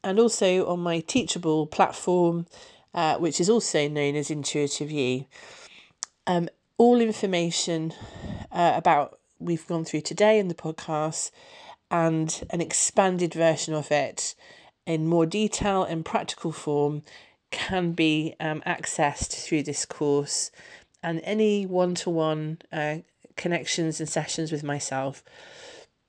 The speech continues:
Thank you so much for listening, and I hope that you found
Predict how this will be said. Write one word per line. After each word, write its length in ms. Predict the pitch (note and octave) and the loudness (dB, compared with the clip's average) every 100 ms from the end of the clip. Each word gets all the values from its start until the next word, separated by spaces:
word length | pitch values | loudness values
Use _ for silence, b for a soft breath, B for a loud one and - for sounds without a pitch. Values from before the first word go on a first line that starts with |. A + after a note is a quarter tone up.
| - | -6
Thank 300 | - A3+ A3+ | 2 2 2
you 60 | A3 | 2
so 240 | A#3+ A3+ | 4 4
much 360 | G#3+ G3+ F3+ - | 4 0 -2 -2
for 80 | |
listening, 640 | F#3 D#3+ - E3 D3+ D3 - | -2 -2 -2 -2 -2 -2 -6
and 220 | E3 D#3+ | -4 -2
I 80 | E3 | -2
hope 460 | - G3+ F3 - - - | -2 2 2 0 -6 0
that 300 | D#3 C#3 b b b b b - | 0 0 b b b b b -4
you 200 | F3 F3 | -2 -2
found 720 | - F3+ E3 D#3+ D#3 D#3+ | 0 0 2 0 -2 -6